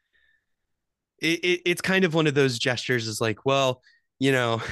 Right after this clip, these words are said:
<laughs> we're not demoting you. You can stick around, but you just can't be Superman anymore." <laughs> And that's just like, nobody's gonna buy into that.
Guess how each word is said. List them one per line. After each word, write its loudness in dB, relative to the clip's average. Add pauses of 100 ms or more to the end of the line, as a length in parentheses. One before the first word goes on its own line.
(120)
<laughs> -20
we're 0
not 0
demoting 2
you. -2
You -6
can 0
stick -6
around, 0
but -6
you -8
just -8
can't -2
be -10
Superman -6
anymore." -6
<laughs> -4
And 0
that's -4
just -6
like, -2 (220)
nobody's 2
gonna 0
buy -6
into -4
that. -2